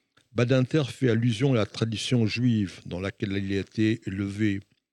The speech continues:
J'ai appris », dit Robert Badinter, « que s'il y a un mot qui n'a pas de sens dans le judaïsme, c'est le mot haine. Et s'il y a un mot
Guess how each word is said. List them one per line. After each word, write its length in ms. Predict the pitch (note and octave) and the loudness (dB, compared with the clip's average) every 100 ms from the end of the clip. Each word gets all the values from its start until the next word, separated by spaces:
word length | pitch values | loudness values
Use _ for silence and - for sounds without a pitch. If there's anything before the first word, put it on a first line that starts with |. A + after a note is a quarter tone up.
| _ _ _ _ _ _ _ _ - | _ _ _ _ _ _ _ _ -6
J'ai 220 | A2+ B2 | 0 2
appris », 420 | A#2+ - E3 E3 | 0 -2 -4 -4
dit 220 | A#2 G2+ | -6 -4
Robert 260 | G#2 G#2+ A2 | -2 0 0
Badinter, « 640 | G#2+ G#2+ G#2+ - C#3+ D#3 A#2+ - _ _ _ _ _ _ _ _ | 0 0 -2 0 0 0 -4 -10 _ _ _ _ _ _ _ _
que 140 | C#3+ | 2
s'il 320 | C#3 - D#3 D#3+ | 2 0 -4 0
y 80 | |
a 60 | D#3 | 2
un 60 | C#3+ | 4
mot 260 | C#3 C#3+ | 4 2
qui 180 | - A#2 | 0 -4
n'a 140 | A2 | -4
pas 180 | - B2+ | -2 -2
de 160 | A2 A2 | 2 0
sens 500 | - - C3+ B2 F2+ | 0 0 2 2 0
dans 120 | G2 | -4
le 60 | F#2 | -4
judaïsme, 840 | A2 G2+ G#2+ A2 C3+ D3+ C#3+ C#3+ - _ _ _ _ _ _ - | -2 0 0 2 0 0 -4 -6 -8 _ _ _ _ _ _ -8
c'est 200 | - A2 | -2 0
le 100 | G#2 | 2
mot 220 | G#2+ G#2+ _ | 2 0 _
haine. 420 | B2 A2 F#2+ F2 G2 _ _ _ _ _ _ _ - | 0 0 0 -6 -10 _ _ _ _ _ _ _ -8
Et 80 | G#2+ | -4
s'il 320 | - A#2 A2+ | -4 -4 -4
y 80 | A2 | 0
a 80 | G#2 | 0
un 100 | G2 | 0
mot 360 | G#2 B2 C#3 | 0 0 -2